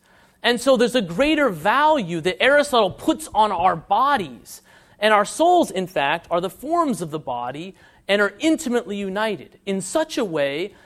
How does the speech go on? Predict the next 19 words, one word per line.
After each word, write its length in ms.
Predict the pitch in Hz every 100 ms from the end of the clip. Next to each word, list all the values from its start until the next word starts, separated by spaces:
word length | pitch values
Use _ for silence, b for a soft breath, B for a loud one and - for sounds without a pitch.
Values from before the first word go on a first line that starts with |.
| b -
that 120 | 226
even 420 | 277 311 302 269
when 120 | 220
our 140 | 214 196
souls 400 | - 269 220 180
leave 400 | 175 277 320 185
the 80 | 170
body, 580 | 139 120 117 131 180 202 _ _ _ _ _ _ _ _ _ _
they 140 | - 220
want 380 | 175 254 254 -
their 120 | 220
bodies 560 | - 196 196 185 160
back 600 | - 156 143 - - - _ _ _ _ -
because 320 | 196 269 233
our 180 | 220 220
souls 520 | - 330 330 269 214
have 160 | 208 175
been 280 | 214 180
made 560 | 190 254 233 185 180 196